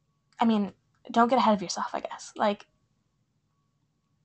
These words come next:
if you're still at the point where you haven't quit drinking, then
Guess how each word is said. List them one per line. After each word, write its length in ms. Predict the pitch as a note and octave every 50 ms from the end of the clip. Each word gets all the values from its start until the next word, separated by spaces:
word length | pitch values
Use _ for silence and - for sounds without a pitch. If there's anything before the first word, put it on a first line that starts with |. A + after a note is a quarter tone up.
| _ _ _ _ -
if 140 | A3+ G#3+ -
you're 160 | G#3+ A3+ B3
still 220 | A#3+ - C4+ B3
at 120 | A3+ A3+ -
the 60 | G#3+
point 240 | - - G#3 G#3 -
where 100 | G3+ G3
you 140 | G3 G#3 G3
haven't 280 | G#3+ G#3 - G3 -
quit 180 | - - - -
drinking, 440 | - - G#3 G#3+ A#3+ B3+ C4+ C#4 - _ _ _ _ _ _ _ _ -
then 380 | G#3+ G3+ G3+ G3+ G3 G3 -